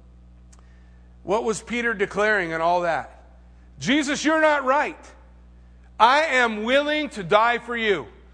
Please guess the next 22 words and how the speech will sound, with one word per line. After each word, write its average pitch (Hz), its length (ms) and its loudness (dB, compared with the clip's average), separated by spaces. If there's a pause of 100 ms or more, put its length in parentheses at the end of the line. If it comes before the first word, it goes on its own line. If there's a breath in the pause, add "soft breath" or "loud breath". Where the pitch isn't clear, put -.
(220 soft breath)
I'm 220 260 4
willing 233 280 2
right 262 280 2
now." 247 280 2
He 160 100 -4
pulled 285 340 4
out 285 200 0
that 269 160 0
sword. 196 340 -2
What 240 120 0
do 381 60 2
you 370 60 2
think 349 300 -2
that 302 180 2
was 269 160 -4
gonna 277 200 -2
do 277 160 -2
with 220 120 -2
six - 360 -4
hundred 262 340 0 (220 loud breath)
Roman 240 320 0
soldiers? 196 540 -2